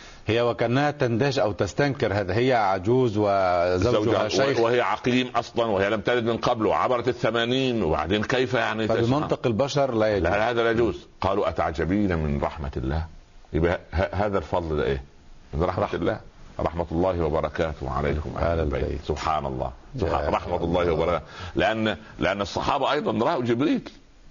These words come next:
Speaker 2: لما جاءهم في صورة الرجل شديد
Speaker 1: يعلم،
Speaker 2: بياض الثياب،
Speaker 1: آه.
Speaker 2: يعلم، آه. وشافوا عبد الرحمن بن عوف، قال له: "هذا رجل أطال معك الوقوف يا رسول الله،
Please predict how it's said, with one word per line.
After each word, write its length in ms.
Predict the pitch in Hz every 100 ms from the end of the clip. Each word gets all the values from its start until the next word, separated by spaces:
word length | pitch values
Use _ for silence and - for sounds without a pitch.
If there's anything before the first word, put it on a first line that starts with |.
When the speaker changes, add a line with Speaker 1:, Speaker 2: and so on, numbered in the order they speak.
| - 73
Speaker 2:
لما 140 | 85
جاءهم 180 | 98 104
في 120 | 87
صورة 260 | 76 90 87
الرجل 340 | 80 87 90 80
شديد 280 | - 87 95
Speaker 1:
يعلم، 240 | 98 113 127
Speaker 2:
بياض 120 | 127
الثياب، 400 | 113 110 101 101
Speaker 1:
آه. 40 |
Speaker 2:
يعلم، 260 | 85 98 98
آه. 180 | 127 127 - - -
وشافوا 400 | 85 90 113 110
عبد 160 | 95 92
الرحمن 260 | 92 113
بن 120 | 110
عوف، 240 | 101 127 127 - - - - - - - - - -
قال 140 | 85 90
له: 160 | 104
"هذا 160 | 104 98
رجل 340 | 110 107 98 -
أطال 280 | 87 113 104
معك 260 | 101 98
الوقوف 400 | 90 87 - 110
يا 80 | 95
رسول 320 | 87 95 95
الله، 180 | 101 107